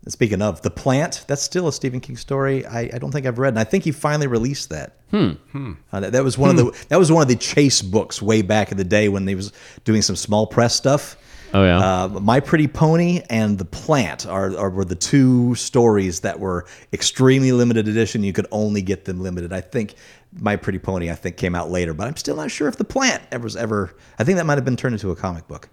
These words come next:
Speaker 1: I don't know. I'm kinda just riding the wave of my brain.
Speaker 3: Hmm. What about The Mangler?
Speaker 1: Based,
Speaker 3: What?
Speaker 1: based on a short story, turned, it,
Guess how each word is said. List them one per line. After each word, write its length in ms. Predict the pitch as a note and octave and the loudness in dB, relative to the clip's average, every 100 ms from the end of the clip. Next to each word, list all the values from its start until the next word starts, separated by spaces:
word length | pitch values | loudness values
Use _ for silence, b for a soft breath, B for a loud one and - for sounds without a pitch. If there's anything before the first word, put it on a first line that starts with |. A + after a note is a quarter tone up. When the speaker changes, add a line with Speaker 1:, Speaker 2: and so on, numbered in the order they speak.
| _ | _
Speaker 1:
I 80 | - | 0
don't 140 | D3+ | 0
know. 220 | C3 F#2 B B | 0 -2 B B
I'm 100 | G#2 | -8
kinda 220 | G#2 A2 G2+ | -2 -2 -2
just 200 | F#2+ G2 | -4 -2
riding 260 | G#2 G2 | -2 -2
the 60 | F2+ | -2
wave 220 | F#2 F2 | -4 -4
of 120 | F2 | -6
my 120 | E2+ D#2+ | -6 -6
brain. 340 | E2+ D#2+ D#2 | -6 -8 -6
Speaker 3:
Hmm. 420 | - F2+ E2+ D#2+ F2 - | 0 4 4 2 0 2
What 140 | B2 G3+ | 6 6
about 220 | G3 D3+ | 4 4
The 80 | F2+ | 2
Mangler? 800 | D#2+ E2+ F2+ F#2+ F2 C2+ D2+ - _ _ _ b b b b _ - | 2 4 4 6 4 0 -4 -12 _ _ _ b b b b _ -2
Speaker 1:
Based, 320 | F#2 - - | 4 4 2
Speaker 3:
What? 100 | - | 0
Speaker 1:
based 240 | A2 A2 B2+ | 0 4 2
on 80 | |
a 40 | C#3+ | 2
short 280 | - D3+ - | 2 2 2
story, 460 | D3+ C3+ C#3+ F#3+ - - | 4 6 6 2 -4 -4
turned, 580 | C3 A#2 B2 B2 B2 - | 2 2 2 -2 -6 -12
it, 160 | B2+ | -12